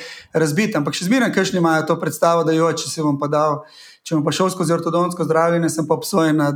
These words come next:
leto in pol, dve leti, pač te, te, eh, tega pokvarjenega nasmeha, ne. Zdaj, druga je, ta je pa še zmeraj kar prisotna, še pridejo pacienti,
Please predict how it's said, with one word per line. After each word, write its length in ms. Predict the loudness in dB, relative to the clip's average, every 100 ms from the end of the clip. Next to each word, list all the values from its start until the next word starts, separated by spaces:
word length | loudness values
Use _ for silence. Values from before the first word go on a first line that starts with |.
| -4
leto 360 | -2 -2 0 -2
in 80 |
pol, 220 | 0 0 0
dve 180 | 0
leti, 320 | 0 0 -2 -12 _ _ _ -20 -20 _
pač 240 | -4 -4 -8 -14 _ _ _ _ _ _
te, 320 | 0 0 -2
te, 180 | -2 0 0 -2 -10 -20 -10
eh, 880 | -2 0 2 0 -2 -6 -16 -16 -16 _ _ _ _ _ -4
tega 160 | 0 0
pokvarjenega 960 | 0 -2 2 2 2 2 0 0 0
nasmeha, 540 | 0 -2 -4 -6 -8 -10
ne. 160 | -10 -10 -16 -20 -10
Zdaj, 200 | -2 -2 -2 -6
druga 480 | -2 0 0 0 -2 -4 -12 _
je, 220 | -2 -2 -4 -16 _ _ -20 -10
ta 180 | -2 0
je 80 | 0
pa 100 | -2
še 120 | -2
zmeraj 280 | 0 2 2
kar 200 | 0 -2
prisotna, 500 | -2 0 0 2 0
še 160 | -2 -4
pridejo 320 | -2 0 0
pacienti, 600 | -2 -2 0 2 0 -2